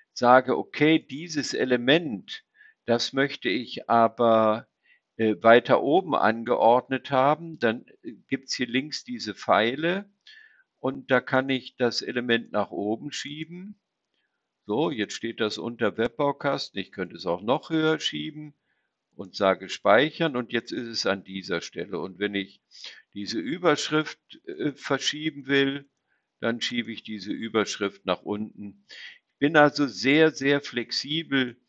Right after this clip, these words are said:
in der, äh, Anordnung meiner Elemente, die ich hier eingefügt habe.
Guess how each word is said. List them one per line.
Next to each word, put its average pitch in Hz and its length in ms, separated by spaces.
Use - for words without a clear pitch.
in 156 380
der, 117 520
äh, - 180
Anordnung 131 1200
meiner 110 580
Elemente, 120 960
die 123 320
ich 123 260
hier 107 480
eingefügt 113 800
habe. 73 420